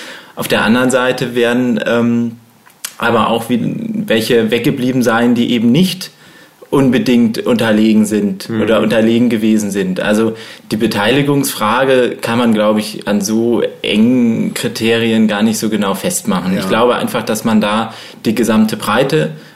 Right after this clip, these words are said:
Speaker 1: ansprechen muss und einfach alles versuchen muss, um die Leute zu motivieren.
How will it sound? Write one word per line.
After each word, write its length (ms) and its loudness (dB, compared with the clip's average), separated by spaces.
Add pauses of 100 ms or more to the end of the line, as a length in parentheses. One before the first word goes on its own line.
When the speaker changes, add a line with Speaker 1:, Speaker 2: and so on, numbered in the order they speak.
(120)
Speaker 1:
ansprechen 640 0
muss 280 0
und 420 0
einfach 360 -2
alles 280 0
versuchen 420 -2
muss, 200 -2
um 140 0
die 80 0
Leute 340 0
zu 140 -4
motivieren. 680 0